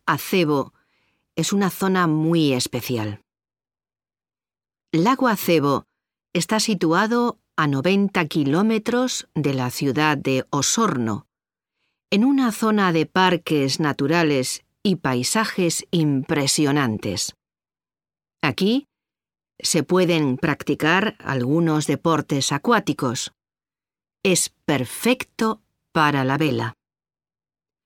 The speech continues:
Para los turistas, Lago Acebo es muy popular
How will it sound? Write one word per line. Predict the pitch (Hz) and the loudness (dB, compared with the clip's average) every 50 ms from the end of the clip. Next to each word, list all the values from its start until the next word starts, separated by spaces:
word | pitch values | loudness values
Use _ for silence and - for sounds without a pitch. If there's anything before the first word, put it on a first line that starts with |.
| _ _ _ _ _ _ _ | _ _ _ _ _ _ _
Para | - 190 190 196 | -2 0 2 2
los | 202 208 208 208 - | 2 2 0 0 -2
turistas, | - 220 247 285 254 - - - 135 120 117 147 - - _ _ _ _ _ _ _ _ _ _ _ _ _ - | 0 2 2 2 2 0 -2 -2 -2 -2 -2 -4 -6 -10 _ _ _ _ _ _ _ _ _ _ _ _ _ 0
Lago | 180 190 220 262 269 247 277 262 | 0 2 2 2 2 2 2 2
Acebo | 233 185 - - 214 202 190 190 196 190 175 - - _ _ _ _ | 2 0 0 -2 0 0 0 2 0 0 -2 -4 -8 _ _ _ _
es | - 165 156 151 - | -2 0 0 0 0
muy | 156 156 165 190 254 285 262 | 0 2 2 2 2 2 2
popular | - - 208 180 165 - 151 143 175 214 247 247 - - _ | 0 0 -2 -2 0 -2 -2 0 2 2 0 0 -2 -6 _